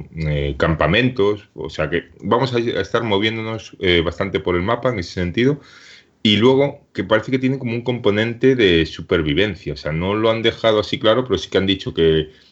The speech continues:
eh, la caza, la carne de la caza, si no la llevas al campamento, que se pudre, se echa a perder,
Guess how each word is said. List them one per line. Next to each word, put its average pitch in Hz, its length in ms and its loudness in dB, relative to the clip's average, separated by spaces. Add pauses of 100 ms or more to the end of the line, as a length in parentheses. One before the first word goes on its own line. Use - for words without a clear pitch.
(140)
eh, 78 280 2
la 78 180 0
caza, 80 600 -2
la 78 560 -2
carne 87 200 0
de 82 80 2
la 80 120 -2
caza, 85 240 -2
si 80 160 -10
no 82 120 -4
la 80 140 0
llevas 80 240 0
al 82 80 -4
campamento, 80 640 0
que 76 400 0
se - 140 -2
pudre, 87 420 2
se 85 120 -6
echa 82 100 -6
a 80 40 -6
perder, 98 440 2